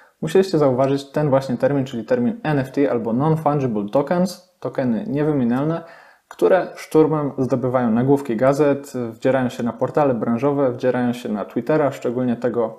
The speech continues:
skupionego wokół finansów, wokół handlu, wokół różnego rodzaju rynków inwestycyjnych. I może tak jak ja jesteście takim Januszem tematu kryptowalut, który chciałby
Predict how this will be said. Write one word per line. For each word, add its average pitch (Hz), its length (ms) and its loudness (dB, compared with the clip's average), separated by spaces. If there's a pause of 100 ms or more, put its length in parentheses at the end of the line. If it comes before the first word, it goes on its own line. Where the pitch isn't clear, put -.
skupionego 120 600 -4
wokół 104 240 -8
finansów, 139 680 -6
wokół - 220 -8
handlu, 143 400 -2 (460)
wokół 131 320 0
różnego 123 320 0
rodzaju 117 380 0 (200)
rynków 151 480 0
inwestycyjnych. 123 720 -4 (260)
I 135 40 0
może 202 180 4
tak 180 160 2
jak 143 120 2
ja 147 100 4
jesteście 123 640 -2
takim 123 340 -6
Januszem 131 480 0
tematu 120 300 -2
kryptowalut, 131 640 0 (460)
który 120 360 -2
chciałby 151 540 0